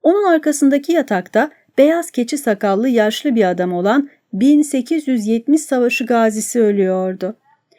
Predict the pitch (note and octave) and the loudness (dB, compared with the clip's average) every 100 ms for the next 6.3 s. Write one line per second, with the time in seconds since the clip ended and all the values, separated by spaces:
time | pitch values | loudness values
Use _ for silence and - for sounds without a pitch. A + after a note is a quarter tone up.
0 | _ _ - C#4 E4+ F4+ G#4 G4 D4 B3 | _ _ -4 0 2 2 0 0 -2 -2
1 | A#3 A3 G#3 G#3+ B3+ F4 F4 A3 F#3 A3+ | 0 0 0 0 -2 -2 -2 -4 -2 0
2 | A#3+ A#3 C#4 D4 D#4+ C4+ A3 G#3+ G3 G#3+ | 2 0 -2 -2 0 0 0 0 -2 -2
3 | A3+ A#3 A3+ G3+ G3+ C#4 C#4+ A#3+ - F#3+ | -2 -2 -2 -2 -2 -2 -2 -6 -4 -2
4 | F#3 A3+ - _ _ A#3+ D4+ F#4 D#4 A3+ | 0 0 -2 _ _ -2 0 -2 0 0
5 | A3+ - D4 A3 A#3+ A#3+ G3 G#3 F#3+ F#3 | 0 -4 -4 -2 0 -2 -2 -6 -4 -4
6 | F#3+ - D4+ | -6 -6 -6